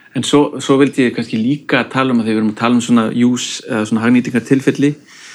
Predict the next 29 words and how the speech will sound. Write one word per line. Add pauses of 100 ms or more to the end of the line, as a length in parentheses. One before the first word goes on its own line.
(440)
því
við
erum
nú
einu
svona
á
Íslandi
og
það
er,
þú
veist,
sérhvert
land
hefur
sín
svona (440)
séreinkenni
sem
litast
af
bara (960)
atvinnuvegunum
og
allt
það. (300)
Og
þá